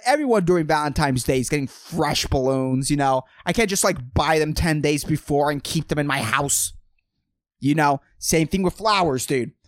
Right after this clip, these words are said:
I have to f-, make a line because everyone's doing the same fucking thing and purchase balloons for this person.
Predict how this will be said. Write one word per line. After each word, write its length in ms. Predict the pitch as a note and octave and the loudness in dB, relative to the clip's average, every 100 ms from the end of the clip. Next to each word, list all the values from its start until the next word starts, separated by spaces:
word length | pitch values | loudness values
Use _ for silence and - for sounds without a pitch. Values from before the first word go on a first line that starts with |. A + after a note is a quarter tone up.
| _ _ | _ _
I 60 | D3 | 0
have 200 | E3 D#3+ | 0 0
to 80 | D#3 | -8
f-, 140 | - - | -8 -10
make 320 | D#3 F3 F#3 | -2 -2 0
a 60 | A#3+ | 0
line 460 | F3+ F3 F3 F3+ | 2 2 0 0
because 260 | D3+ C3+ C3+ | -4 -4 -2
everyone's 300 | C#3+ F3 E3+ | -2 -2 -2
doing 160 | E3+ D3 | -4 -4
the 60 | |
same 320 | - D#3 D3+ | -2 0 0
fucking 300 | D3+ F3 E3 | -2 -4 -4
thing 260 | - C#3 C3 | -2 -2 0
and 120 | C#3 | -2
purchase 420 | - E3 - D#3 | 0 0 0 -4
balloons 480 | - C#3+ D3 C3+ A2+ | -2 0 2 0 -4
for 80 | C3 | -8
this 140 | A#2+ | -6
person. 460 | - C#3+ A#2 - | -2 -2 -2 -6